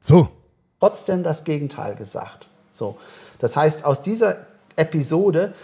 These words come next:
Speaker 2: und man hat dann bei den Impfstudien von Teleskopieren, das war tatsächlich teleskopiert.
Speaker 1: Professor Doktor Med Paul Cullen, Digga. Talk it in, man, oder was sagst du?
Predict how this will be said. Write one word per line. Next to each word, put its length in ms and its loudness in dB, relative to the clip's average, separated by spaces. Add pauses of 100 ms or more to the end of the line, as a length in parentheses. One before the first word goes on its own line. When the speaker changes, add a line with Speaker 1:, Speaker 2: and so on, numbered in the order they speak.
(160)
Speaker 2:
und 80 -8
man 140 -2
hat 220 0
dann 260 0 (260)
bei 160 2
den 180 2
Impfstudien 680 -4
von 220 -4
Teleskopieren, 1080 -2 (400)
das 220 4
war 120 -2
tatsächlich 480 0
teleskopiert. 680 -4 (800)
Speaker 1:
Professor 400 -2
Doktor 280 -2
Med 200 -4
Paul 220 0
Cullen, 380 -2
Digga. 360 -4 (680)
Talk 280 -6
it 100 -6
in, 140 -10
man, 200 -6
oder 160 -4
was 160 -6
sagst 200 -8
du? 160 -8